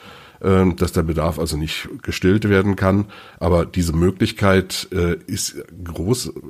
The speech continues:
ist jetzt, ist jetzt auch größtenteils eigentlich da. Und das hat's früher so in der Form nicht gegeben, zumindest eben nicht auf dem Land. Das weiß ich nicht, wie das in den Städten war.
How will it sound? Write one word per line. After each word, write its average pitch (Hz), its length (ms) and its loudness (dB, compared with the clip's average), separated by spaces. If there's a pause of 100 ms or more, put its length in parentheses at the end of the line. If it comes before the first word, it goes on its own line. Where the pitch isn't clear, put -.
(580)
ist - 180 -4
jetzt, 92 180 0
ist 90 320 -8
jetzt 98 200 2
auch 113 180 0
größtenteils 101 540 0
eigentlich 82 360 -4
da. 82 340 -2 (380)
Und 78 160 -8
das - 160 -4
hat's - 260 -4 (480)
früher 107 400 4
so 104 200 2
in 87 100 -2
der 95 120 2
Form 92 280 2
nicht 92 180 0
gegeben, 87 500 -2
zumindest 85 380 -2
eben 92 160 0
nicht 92 160 0
auf - 80 -4
dem 95 120 2
Land. 78 220 2
Das 73 120 -6
weiß 85 200 -2
ich 95 80 -2
nicht, 98 180 -2
wie 95 60 -2
das 85 160 0
in 90 80 0
den 95 140 2
Städten 73 360 -6
war. 71 160 -12